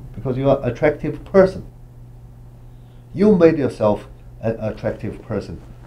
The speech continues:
by doing the things you like and keep doing that and to be really good and to en-,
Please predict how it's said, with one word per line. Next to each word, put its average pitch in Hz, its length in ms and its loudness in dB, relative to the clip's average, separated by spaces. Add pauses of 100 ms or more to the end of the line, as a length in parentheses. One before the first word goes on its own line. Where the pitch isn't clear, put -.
(120)
by 131 240 2
doing 107 380 -4
the 95 80 -6
things 95 360 -10
you 95 100 -8
like 92 360 -2 (420)
and 95 240 -10
keep - 380 -6
doing 95 300 -4
that 87 240 -8 (200)
and 104 160 -10
to 120 100 -8
be 107 180 -2
really 95 340 -2
good 95 360 -8 (180)
and - 200 -8
to 110 120 -6
en-, 107 280 -4